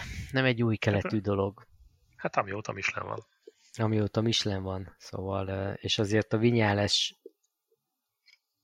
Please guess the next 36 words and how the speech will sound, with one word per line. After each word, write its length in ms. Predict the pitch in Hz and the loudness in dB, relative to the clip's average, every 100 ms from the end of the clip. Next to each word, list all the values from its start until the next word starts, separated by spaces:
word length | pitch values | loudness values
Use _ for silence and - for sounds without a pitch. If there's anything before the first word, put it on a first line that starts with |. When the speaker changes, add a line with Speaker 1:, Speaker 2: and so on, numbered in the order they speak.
| - | -6
Speaker 1:
is 300 | 131 - - | 0 2 2
az 160 | - 113 | 2 6
elején 320 | 117 113 110 | 8 8 6
úgy 160 | 120 - | 2 0
tűnt, 240 | 110 98 | -4 0
hogy 180 | 107 98 | 0 0
hú, 220 | 120 113 | -2 4
hát 200 | 104 101 | 4 4
nagyon-nagyon 600 | 107 104 101 101 101 98 | 2 0 0 -2 -2 -2
jó 200 | 98 98 | -4 -4
lesz, 260 | 104 - 104 | -4 -4 -6
amikor 260 | 101 107 | -4 -2
az 80 | 101 | 0
első 300 | 101 101 101 | 0 0 -4
tesztek 420 | - 101 - 107 - | -4 -6 -4 -10 -4
voltak, 340 | 104 - - | -6 -4 -6
amikor 320 | 101 101 101 | -8 -6 -4
a 40 | 101 | -2
Yam-, 280 | 98 101 - | -2 -6 -6
Yamahához 520 | 110 98 98 101 104 | -4 -4 -2 -4 -4
szerződött. 640 | - 101 95 98 104 104 _ _ _ - - - - - - | -2 -2 -2 -6 -6 -6 _ _ _ -20 -18 -16 -14 -16 -8
De 80 | 101 | 0
azért 260 | 101 107 - | 2 2 4
nála 240 | 113 107 | 4 4
is 140 | 101 | 2
egy 100 | 104 | 0
csomószor 480 | - 107 98 95 101 | -2 -2 -2 -4 -2
előjöttek 520 | 98 95 95 - - | 0 0 -2 -4 -6
ezek 180 | 92 98 | -8 -6
a 40 | - | -8
tapadás 540 | 95 - 98 90 - | -6 -4 -4 -4 -4
problémák. 600 | - 90 92 95 95 - _ _ _ _ _ _ _ - - - - - - - _ _ | -8 -8 -6 -6 -6 -8 _ _ _ _ _ _ _ -20 -20 -20 -18 -18 -18 -20 _ _
Speaker 2:
Hát 380 | - - 156 - | -12 -2 -2 -2
az, 200 | 104 - | -8 -10
az, 420 | - 113 113 104 - | -8 -8 -10 -12 -8
ö, 560 | 117 117 113 110 110 | -8 -6 -8 -8 -10